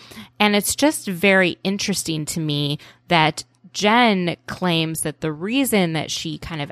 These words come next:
acts the way she does is because of her culture and because she grew up as a non-white person in predominantly white Utah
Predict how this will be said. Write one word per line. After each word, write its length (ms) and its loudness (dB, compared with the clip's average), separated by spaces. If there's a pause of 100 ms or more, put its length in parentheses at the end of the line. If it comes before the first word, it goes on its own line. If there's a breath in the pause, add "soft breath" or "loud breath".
(100)
acts 320 -2
the 160 2
way 180 4
she 240 -4
does 640 4 (300 loud breath)
is 160 -4
because 360 -4
of 120 -4
her 140 -6
culture 840 0 (300 loud breath)
and 160 0
because 380 -2
she 100 -2
grew 280 2
up 200 4
as 160 -2
a 60 -2
non-white 640 2
person 580 -2
in 160 -6
predominantly 800 0
white 360 0
Utah 600 2